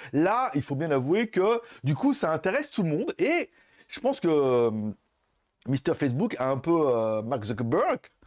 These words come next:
a un peu raison en disant, euh, tout compte fait, moi, moi, j'y vais, j'y vois un intérêt, dans, j'y vois, j'y vois deux intérêts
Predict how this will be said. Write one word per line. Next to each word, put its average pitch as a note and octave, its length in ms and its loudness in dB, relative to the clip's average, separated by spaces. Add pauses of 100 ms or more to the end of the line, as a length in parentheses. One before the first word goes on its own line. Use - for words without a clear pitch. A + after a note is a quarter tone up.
(420)
a D#3+ 100 0
un G#3 100 2
peu D#4 180 2
raison G#3+ 400 2
en - 20 2
disant, F3 640 0
euh, C3 600 4 (380)
tout G#4 140 0
compte D4+ 260 2
fait, A#3 480 2
moi, B3+ 280 2
moi, G#3 200 0
j'y F3 300 2
vais, G3+ 280 0
j'y C#3+ 200 0
vois B3 520 0
un D#3 320 2
intérêt, G3+ 600 0 (160)
dans, G2+ 260 -8
j'y G2 160 -4
vois, C3+ 180 0
j'y A2 140 -2
vois B2 140 0
deux D3 340 2
intérêts C3 400 -4